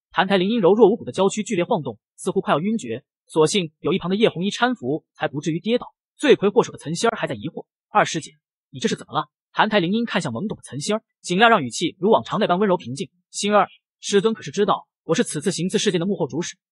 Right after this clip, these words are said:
要我去赴死谢罪？”岑仙儿焦急解释道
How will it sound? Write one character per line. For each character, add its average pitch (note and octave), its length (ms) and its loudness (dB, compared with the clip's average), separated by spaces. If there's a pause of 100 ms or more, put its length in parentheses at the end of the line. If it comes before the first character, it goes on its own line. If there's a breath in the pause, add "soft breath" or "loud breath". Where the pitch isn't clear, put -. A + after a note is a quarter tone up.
(140)
要 F#3 120 2
我 B2+ 60 2
去 F#3 100 -8
赴 G3+ 140 -2
死 C3+ 120 -6
谢 E3 140 -4
罪？” E3+ 180 -4 (260)
岑 G3 160 -2
仙 A#3 140 2
儿 A3 40 4
焦 B3 160 8
急 A3+ 80 -2
解 D#3 100 -14
释 D#3 100 -10
道 - 200 -6